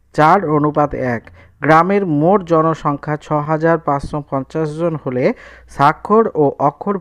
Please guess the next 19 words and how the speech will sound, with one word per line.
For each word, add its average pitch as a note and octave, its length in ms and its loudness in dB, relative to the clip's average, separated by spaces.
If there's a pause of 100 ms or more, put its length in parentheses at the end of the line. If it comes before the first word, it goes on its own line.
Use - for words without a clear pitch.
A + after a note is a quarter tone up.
পরিচয়হীন D#3 580 -2 (120)
লোকের E3+ 320 -4 (120)
সংখ্যা C3+ 400 -2 (480)
কত C#3 160 4 (200)
ছিল C#3+ 200 -4 (500)
দেখি। C#3 300 -2 (400)
তো B2+ 60 0 (200)
এখানে F#3+ 300 0
আমরা D#3 180 2 (100)
প্রথমে D3+ 320 0 (120)
করব C3+ 160 0 (160)
স্বাক্ষর F3 520 2 (180)
ও - 20 6 (200)
অক্ষর F#3 260 -4 (120)
পরিচয়হীন D3 680 -2 (160)
লোকের E3+ 320 -2 (120)
সংখ্যার C#3 380 -2 (140)
অনুপাত। A#2+ 420 -6 (1300)
স্বাক্ষর C#3 760 -2